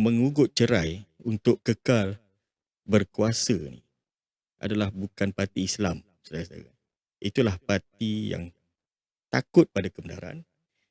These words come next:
Itulah parti yang bersifat seperti Fir'aun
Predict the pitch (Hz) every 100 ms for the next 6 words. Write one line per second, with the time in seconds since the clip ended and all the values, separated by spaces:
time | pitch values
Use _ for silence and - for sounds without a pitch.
0 | _ - 123 151 123 - 107 107 - 139
1 | 123 104 95 104 - 139 - - - _
2 | _ _ - - 110 110 113 104 123 117
3 | - 123 120 95 -